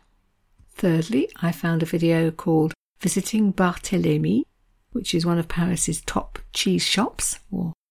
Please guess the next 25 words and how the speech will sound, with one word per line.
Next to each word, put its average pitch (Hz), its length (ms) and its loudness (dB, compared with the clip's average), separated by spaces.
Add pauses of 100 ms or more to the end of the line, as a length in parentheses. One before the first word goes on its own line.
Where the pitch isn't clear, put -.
best - 320 0
fromagerie, 180 840 0 (200)
if - 140 -10
you 151 100 0
want 170 240 -4
it - 100 -8
in 160 120 2
French. - 420 -2 (220)
And 180 120 0
here 220 400 -2 (220)
they 180 160 2
interviewed 196 560 0 (160)
the 160 180 4
lady 180 280 2
who 165 140 0
runs 156 300 -2
the 160 100 -6
shop, - 380 -4 (420)
who's 170 200 0
been 160 240 0
making 202 360 2
cheese 165 460 0 (240)
for - 60 -10
forty-one 208 680 0
years. - 520 -2